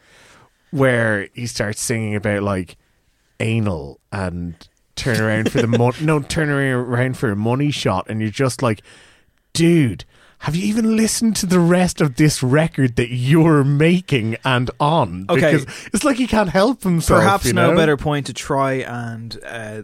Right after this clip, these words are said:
Speaker 2: take some reins on this. Now, I mean, like, I will say, because we started off with, with a pretty big open discussion about one of the albums, at this juncture, guys, before we move on to another one, do you have a number in your top five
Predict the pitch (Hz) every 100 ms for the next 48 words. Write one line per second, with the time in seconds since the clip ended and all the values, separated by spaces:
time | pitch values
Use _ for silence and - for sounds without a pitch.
0 | - 123 113 110 113 117 110 104 104 87
1 | 131 123 104 - 110 147 135 131 - -
2 | 135 139 131 131 120 127 131 - 117 117
3 | 110 117 98 117 117 127 117 113 110 113
4 | 113 107 110 110 107 107 110 110 117 98
5 | 95 - - - - - - _ - 180
6 | - 180 165 170 175 175 131 117 110 107
7 | - 135 139 135 123 127 123 113 107 107
8 | _ _ _ _ - 151 165 170 165 -
9 | - 156 113 92 95 - - _ - 113
10 | 113 113 104 98 98 104 104 98 - 101
11 | 95 92 -